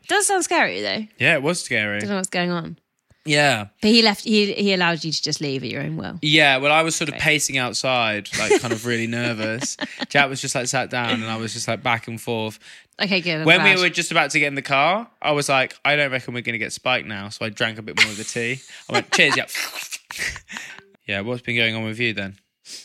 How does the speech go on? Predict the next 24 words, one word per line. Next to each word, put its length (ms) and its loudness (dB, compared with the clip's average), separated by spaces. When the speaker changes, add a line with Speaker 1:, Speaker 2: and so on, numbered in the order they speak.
Speaker 1:
What's 200 -8
been 120 -2
going 240 2
on 80 0
with 100 -2
me? 400 0
I've 180 -2
been 120 -2
doing 240 -4
a 60 -4
lot 240 -4
of, 220 -12
um, 440 -6
wedding 440 -4
planning. 460 -6
Speaker 2:
Oh, 140 -6
how 260 0
relevant 520 -4
to 80 -8
Speaker 1:
Yeah, 140 0
Speaker 2:
this 120 -8
episode. 320 -6
Speaker 1:
very 160 0
relevant. 540 -4